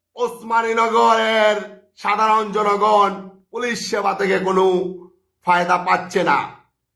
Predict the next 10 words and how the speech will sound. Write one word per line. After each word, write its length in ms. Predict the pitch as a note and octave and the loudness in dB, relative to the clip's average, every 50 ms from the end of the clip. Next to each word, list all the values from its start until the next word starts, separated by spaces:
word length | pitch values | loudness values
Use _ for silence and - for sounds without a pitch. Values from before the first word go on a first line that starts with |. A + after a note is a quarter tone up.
| _ _ _ _ _ _ _ _ _ _ _ _ _ _ _ _ _ _ _ _ _ _ _ _ _ _ _ _ _ _ _ _ _ _ _ _ _ _ _ _ _ _ _ _ _ | _ _ _ _ _ _ _ _ _ _ _ _ _ _ _ _ _ _ _ _ _ _ _ _ _ _ _ _ _ _ _ _ _ _ _ _ _ _ _ _ _ _ _ _ _
কারেন্ট 400 | - F3+ G3 A3 A3+ A3+ G3 - | 0 2 2 2 2 0 -2 -2
চলে 220 | G#3+ A3 A3+ A#3 | -2 0 0 2
গেছে, 320 | A3 A#3 A3+ A#3 A#3 A#3 B3 B3+ B3+ C4+ C4+ - - - - _ _ _ _ _ _ _ _ _ _ _ _ _ _ _ _ _ _ _ _ _ _ _ _ _ _ _ _ _ _ _ _ _ _ _ - | 2 2 0 2 4 6 8 8 8 6 4 0 -8 -16 -20 _ _ _ _ _ _ _ _ _ _ _ _ _ _ _ _ _ _ _ _ _ _ _ _ _ _ _ _ _ _ _ _ _ _ _ -2
এর 240 | E3+ F#3+ G3 F#3+ F#3 | 2 2 2 2 2
জন্য 260 | G3+ G3+ G3+ G3+ G3+ G3+ G3 F#3+ F#3 F#3 - - - _ _ _ _ _ _ _ _ | 2 2 4 4 4 4 4 4 2 -2 -4 -10 -20 _ _ _ _ _ _ _ _
লাইভ 260 | D3+ D#3 E3 F3+ F#3 F#3 F#3 F#3+ - | -6 -2 -2 -2 -2 -4 -8 -8 -4
থেকে 300 | G3+ G3 - G3+ G#3 G#3+ A3+ B3 B3+ B3+ - - - _ _ _ _ _ _ _ _ _ _ _ _ _ _ | -4 -2 0 2 4 4 4 4 2 2 -2 -8 -18 _ _ _ _ _ _ _ _ _ _ _ _ _ _
বাইরে 340 | B2+ C#3 E3 F#3 F#3 G3 G3 | 2 2 2 4 4 4 4
হয়ে 120 | G3 G3+ | 4 4
যাচ্ছি। 440 | F#3+ G3 F#3+ F#3 F#3+ F#3+ - G3+ A3+ | 2 0 0 0 -4 -8 -10 -10 -8